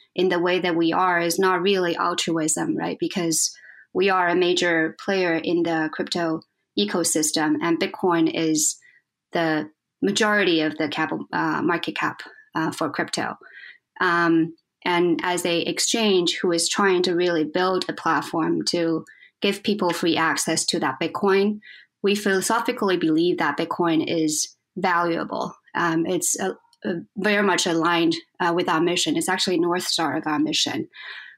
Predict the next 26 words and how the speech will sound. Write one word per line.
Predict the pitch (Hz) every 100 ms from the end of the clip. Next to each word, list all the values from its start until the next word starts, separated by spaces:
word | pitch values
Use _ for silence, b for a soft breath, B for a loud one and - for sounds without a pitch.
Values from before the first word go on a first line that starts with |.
| -
Um, | 180 175 165 - -
and | 185 185
in | 185
order | 190 226 214
to | 220
make | 190 175
sure | 175 220 202 180
that | 170 160 151 - b b _ _ -
Bitcoin | 214 - 202 180 180
ultimately | 185 - 190 170 165
will | 175 160
grow | 180 180 190 190
into | 180 175 - 196
that | 175 156 151 - - - - _ _ _ _ -
vision | 214 202 160
that | 156 156
we, | 156 156 151 147 - _ _ -
uh, | 165 156
believe | 165 170 202 226 175
in, | 151 156 - b b _
we | 196
think | 185 196 190
that | 175
it's | 170 -
really | 180 175 160
important | 160 - 180 170 147 -